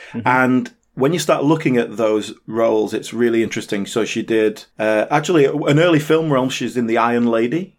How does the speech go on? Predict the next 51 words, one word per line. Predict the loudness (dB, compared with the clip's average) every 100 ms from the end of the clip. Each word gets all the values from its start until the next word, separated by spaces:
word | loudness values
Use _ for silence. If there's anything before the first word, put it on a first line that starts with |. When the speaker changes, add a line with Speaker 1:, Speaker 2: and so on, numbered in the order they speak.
| -18
Speaker 2:
uh, | -12 -10 -8
the |
Margaret | -4 -4 -4 -6
Thatcher | -6 -8 -6 -8
thing, | -6 -4 -4 -4 -8 -16 -8
Speaker 1:
Okay. | -6 -2
Speaker 2:
in | 0
which | 0 -2 -10 -14 _
she, | -10 -4 -2 -2
she's | -4 -2 -2 0
a, | -2 -2 -8
a |
s-, | -14 -14 -8
relatively | -4 -4 -4 -6
small | -2 0
part | 0
in | 0
that, | 0 0
but | 0
Olivia | 2 2 0
Colman's | 0 0 -2 -4
in | -4
that. | -2 -4
She | -6 -8
plays | -4 -4 -4
Speaker 1:
Oh, |
Speaker 2:
Carol | -4 -4
Speaker 1:
of | -4
course. | -6 -8
Speaker 2:
Thatcher. | -10 -10 -14 -20 -14
Speaker 1:
Yeah. | -12 -12 _
Speaker 2:
And | -2 0 0 -2 -4 -10 -6
they | -2
then | 0 0 0
worked | -2 -2 -10
in | -12
theatre | -10 -10 -10 -6
together. | -4 -4 -6 -10 -20
So | -2 0 2
this | 0 -2 -2
part, | -2 0 2 2 0
as | -4
we're | -6
gonna | -4 -4
see | -4
later, | -2 -2 -2 -6
was | -4
written | -2 -2 -4
for | -10
Olivia | -10 -10 -10
Colman. | -8 -8 -10 -16